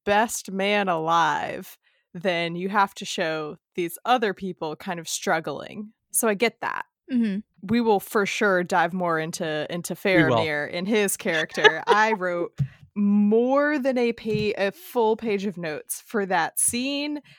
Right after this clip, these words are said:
Speaker 1: and all of these other scenes I should add are more like three to five bullet points,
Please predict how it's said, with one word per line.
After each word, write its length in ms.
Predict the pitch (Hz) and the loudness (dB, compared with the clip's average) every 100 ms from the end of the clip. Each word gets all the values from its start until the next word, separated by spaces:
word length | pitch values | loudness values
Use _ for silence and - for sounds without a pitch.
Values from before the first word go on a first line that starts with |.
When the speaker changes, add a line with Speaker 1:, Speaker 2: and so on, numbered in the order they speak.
| - | -6
Speaker 1:
and 280 | 214 202 190 | -2 0 0
all 200 | 208 233 | 0 0
of 80 | 240 | 0
these 200 | 226 214 | 0 0
other 180 | 208 | 0
scenes 320 | 208 208 185 175 | -2 -4 -6 -6
I 60 | |
should 260 | 180 - - | -8 -8 -6
add 240 | 165 170 | -4 -4
are 140 | 185 180 | -4 -4
more 360 | 180 180 175 | -4 -4 -6
like 380 | 170 165 151 _ _ - | -6 -8 -10 _ _ -20
three 320 | - 233 220 | -6 0 0
to 80 | 208 | 0
five 460 | - 160 151 165 - | 0 2 2 -2 -6
bullet 320 | 156 - - | -8 -8 -14
points, 540 | - - - - - | -14 -14 -12 -8 -6